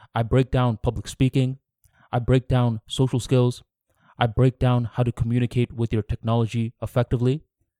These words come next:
along with plenty of other topics that you are not going to find on Google. Check out the Armani Talks free daily newsletter in the link in the description box,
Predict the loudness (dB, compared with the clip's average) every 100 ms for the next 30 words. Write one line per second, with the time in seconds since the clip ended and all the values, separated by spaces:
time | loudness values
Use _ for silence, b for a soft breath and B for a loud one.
0 | b b b 0 2 0 -2 -2 -2 -2
1 | -2 0 -2 -2 -4 -6 -2 -2 -2 -2
2 | -4 -4 _ -6 -4 -4 -6 -4 -4 -6
3 | -12 -6 0 0 0 -4 -12 _ _ b
4 | b b b -2 0 0 0 0 0 0
5 | 0 0 -2 -20 -14 -4 -2 2 2 2
6 | 2 4 4 2 -2 -8 -6 -4 0 -2
7 | -2 -10 -8 -4 -4 -2 0 0 -2 -10